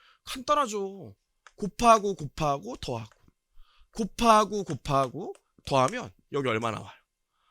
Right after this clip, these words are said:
백오십 나오고 여기 오십 나오죠. 이렇게 계산하는 걸 뭐라고 그래요? 이걸 기대가치라고 하죠. 기대값. 그쵸? 그래서 거기 박스 첫 번째로 보시면 최선의 축정치로,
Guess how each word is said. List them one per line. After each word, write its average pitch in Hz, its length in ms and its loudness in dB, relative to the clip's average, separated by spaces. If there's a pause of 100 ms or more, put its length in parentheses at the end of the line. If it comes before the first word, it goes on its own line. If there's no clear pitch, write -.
(200)
백오십 160 580 6
나오고 120 280 -2 (920)
여기 175 180 4
오십 143 300 0
나오죠. 120 380 -2 (840)
이렇게 262 640 2
계산하는 165 500 2
걸 139 120 0
뭐라고 110 280 -2
그래요? 113 240 -14 (1040)
이걸 - 320 -10 (640)
기대가치라고 180 760 -2
하죠. 214 220 -14
기대값. 156 680 -4 (720)
그쵸? - 240 -10
그래서 170 160 -8
거기 165 160 -2
박스 233 240 0
첫 226 140 -4
번째로 220 300 2
보시면 151 640 -2 (600)
최선의 285 720 6
축정치로, 202 1300 0